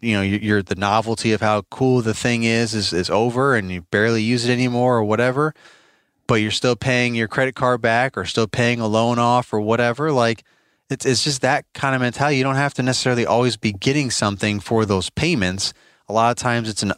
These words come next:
you know, an upfront purchase, or on the back end, you know, you're ma-, you're, you're making these payments and, and you get whatever it is in the back end.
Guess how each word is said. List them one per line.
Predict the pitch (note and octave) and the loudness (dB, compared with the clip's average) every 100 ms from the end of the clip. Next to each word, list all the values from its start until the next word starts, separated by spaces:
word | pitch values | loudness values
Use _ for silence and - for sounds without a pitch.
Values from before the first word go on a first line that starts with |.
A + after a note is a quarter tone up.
| - | -4
you | G2+ | -6
know, | E2+ | -4
an | E2+ | 0
upfront | A#2 A#2 - C3 A#2+ | 0 -2 -2 -2 -2
purchase, | - D3+ D#3+ - D3+ D3 - | -2 -2 0 0 0 0 -2
or | A2 G#2+ G#2+ | 0 2 2
on | A2 A2+ | 2 -2
the | |
back | G#2 C3 C#3+ - | -2 0 0 -2
end, | C3+ C3+ C3 | -2 0 0
you | B2+ | 0
know, | B2 | 2
you're | A#2+ A#2+ | 2 2
ma-, | A#2+ | 0
you're, | B2 A2 G#2 | 0 0 0
you're | G#2+ | 0
making | G#2+ A#2 A#2+ | 0 0 0
these | A#2 | 0
payments | - B2 A#2+ A#2+ A2 A#2 | 0 0 2 0 0 -2
and, | G#2 G2+ | -2 -2
and | G2 | -2
you | G2 | -2
get | F#2 B2 A2 | 0 -2 0
whatever | A2 A2 G#2 | 0 0 0
it | G#2+ | 2
is | A2 F#2+ G2+ | 0 0 -6
in | |
the | G#2 | -6
back | F#2+ C3+ D3 A2+ | -2 0 0 0
end. | G2 G2 | 0 -2